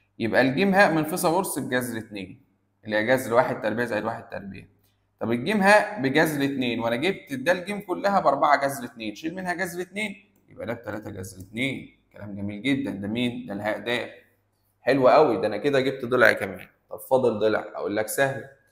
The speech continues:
شايف المثلث هاء ده الألف؟ أه، ده مثلث قائم، دي بتسعين ودي بواحد ودي بتلاتة، يبقى أقدر أحسب الهاء ألف من فيثاغورس، اللي هو عبارة عن جذر تلاتة تربيع زائد واحد تربيع،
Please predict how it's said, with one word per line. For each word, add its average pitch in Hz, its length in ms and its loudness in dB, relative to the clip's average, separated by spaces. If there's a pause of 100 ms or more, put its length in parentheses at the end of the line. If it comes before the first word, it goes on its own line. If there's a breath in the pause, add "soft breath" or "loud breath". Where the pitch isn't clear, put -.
(380)
شايف 165 400 2
المثلث 160 520 4
هاء 156 200 4
ده 151 80 4
الألف؟ - 340 2
أه، 110 200 4
ده 117 60 0
مثلث 120 520 -2
قائم، 104 260 0
دي 127 100 -6
بتسعين 113 500 -6
ودي 110 140 -4
بواحد 135 340 2
ودي 113 160 -6
بتلاتة، 104 480 -4 (360)
يبقى 120 160 10
أقدر 127 180 6
أحسب 120 280 0
الهاء 120 300 0
ألف 131 200 -2 (180)
من 98 80 -16
فيثاغورس، - 840 -8 (720)
اللي 107 100 -6
هو 113 40 8
عبارة 113 300 8
عن 110 300 2
جذر 104 360 0
تلاتة 107 380 -4
تربيع 104 640 -8
زائد 98 300 -14
واحد 107 300 -10
تربيع، 117 640 -4